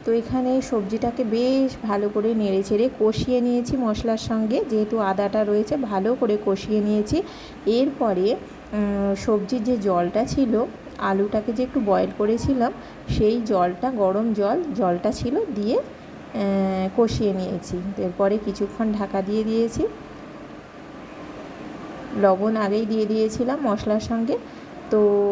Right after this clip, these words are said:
ঢাকনা খুলে এরপরে একটু ফুটে উঠলে সবজিগুলো দিয়ে দেবো, চিচিঙ্গিগুলো দিয়ে দেবো। আর নামানোর আগে বড়িটা দিয়ে নামাবো, বড়িটা না হলে কী হবে,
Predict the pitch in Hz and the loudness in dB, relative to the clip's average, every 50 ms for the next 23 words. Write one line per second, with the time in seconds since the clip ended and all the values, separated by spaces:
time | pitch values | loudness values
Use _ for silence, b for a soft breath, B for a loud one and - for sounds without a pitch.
0 | 196 196 196 202 202 190 202 196 190 - 214 220 233 226 - - 233 214 196 226 | 2 0 -2 -4 -6 -4 -4 -4 -2 -2 0 0 -2 -2 -2 -2 -2 -2 0 2
1 | 240 285 - - 208 196 185 196 196 214 214 220 226 247 247 254 262 - - 220 | 0 0 0 2 2 2 2 0 0 2 2 2 2 2 2 0 0 -2 -4 -6
2 | - - - 240 220 - - - - 226 208 214 214 196 220 226 277 523 - - | -6 -6 -6 -6 -6 -4 -4 -2 2 2 4 4 4 2 4 4 2 2 0 -4
3 | - - - - - - - - - - - - - - - - - - - - | -12 -16 -18 -18 -18 -18 -18 -18 -18 -18 -18 -18 -18 -18 -18 -18 -18 -18 -18 -18
4 | - - - - - - - 226 202 180 175 214 196 202 208 262 427 - 285 214 | -18 -18 -16 -14 -6 0 2 2 2 4 2 0 2 2 2 0 0 0 2 2
5 | 202 190 175 185 175 190 185 185 - - 233 220 - 233 226 214 208 208 196 196 | 2 2 2 2 -2 -2 -4 -6 -4 -2 -4 -2 0 2 2 2 2 0 0 -2
6 | 220 214 254 277 226 214 208 208 202 196 214 220 247 294 440 466 415 - - 226 | -2 0 0 0 0 0 2 2 4 4 2 0 0 -2 -4 -4 -4 -2 -2 0
7 | 214 190 190 190 190 196 196 196 202 202 190 196 202 190 214 226 220 208 196 190 | 0 0 2 2 0 0 0 0 0 0 0 0 2 2 2 2 2 0 0 0
8 | 247 294 247 208 214 208 190 190 190 - 208 196 180 208 262 339 349 285 247 226 | 0 0 0 2 2 2 2 2 2 2 0 0 0 0 0 0 2 2 2 2
9 | 226 214 202 220 330 - B B B B B B B - 208 214 208 208 208 226 | 2 2 2 0 -2 -2 B B B B B B B -2 0 2 2 2 0 0
10 | 220 214 214 214 208 208 214 208 208 - 220 214 196 202 269 | 0 2 2 2 2 2 0 0 0 0 0 0 2 2 0